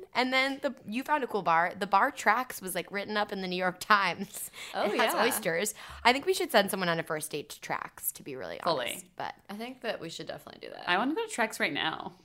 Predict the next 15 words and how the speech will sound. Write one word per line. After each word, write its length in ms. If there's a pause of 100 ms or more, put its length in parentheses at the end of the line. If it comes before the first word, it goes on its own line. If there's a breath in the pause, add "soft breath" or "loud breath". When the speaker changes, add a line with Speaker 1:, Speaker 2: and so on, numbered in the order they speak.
(100)
Speaker 3:
<laughs> 220
I 120
can 200
tell. 420 (340)
We're 180
going 160
to 60
Kiki's. 480
We're 80
excited. 480 (760 loud breath)
Um, 540 (600 loud breath)
cool. 580
So, 680 (920)
okay. 380
So, 640